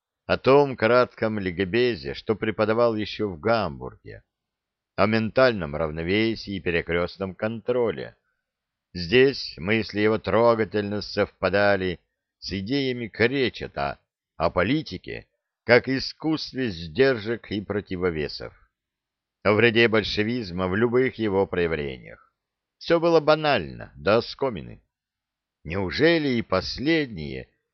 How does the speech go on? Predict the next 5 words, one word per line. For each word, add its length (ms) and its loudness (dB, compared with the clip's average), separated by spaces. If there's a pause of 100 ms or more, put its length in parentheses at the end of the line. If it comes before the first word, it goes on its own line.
(300)
дикие, 500 0
трагические, 840 -2
невероятные 680 2
события 640 0 (400)
так 340 2